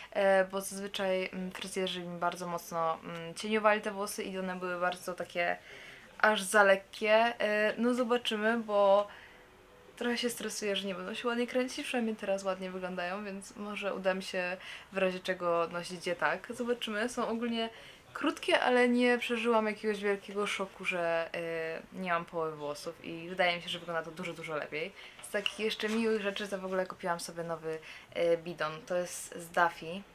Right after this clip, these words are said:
Nie z Daffy. Nie, tak, Daffy, dobrze, dobrze pamiętam. Wcześniej miałam taki, wiecie, klasyczny, ale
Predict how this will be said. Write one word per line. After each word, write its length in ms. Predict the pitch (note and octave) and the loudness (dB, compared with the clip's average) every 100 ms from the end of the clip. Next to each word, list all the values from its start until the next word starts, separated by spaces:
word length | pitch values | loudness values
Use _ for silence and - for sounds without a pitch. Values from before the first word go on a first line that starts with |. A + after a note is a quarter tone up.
| - - | -20 -12
Nie 180 | E3 | -10
z 60 | D#3+ | -8
Daffy. 280 | - - - - - - - - - - | -8 -8 -12 -18 -20 -20 -20 -20 -18 -12
Nie, 80 | |
tak, 280 | - - - | -8 -8 -2
Daffy, 300 | E3+ D#3 - - | 2 2 0 -6
dobrze, 240 | D#3+ D#3+ | -6 -6
dobrze 280 | D#3+ D#3 D#3 | -10 -10 -10
pamiętam. 420 | D#3+ D#3+ D#3+ F3 - - - - | -10 -8 -4 -4 -4 -12 -12 -6
Wcześniej 340 | A3+ G#3+ A3+ | -4 -2 0
miałam 200 | G#3 F#3+ | 2 2
taki, 340 | F#3+ - F#3 | 0 -6 -8
wiecie, 260 | F3 E3+ F3 | -6 -6 -6
klasyczny, 800 | - F3+ - - - G#3 G3 - | -2 -2 -2 -4 -2 0 -2 -2
ale 480 | F3 F3 E3+ E3 | -2 -2 -2 -4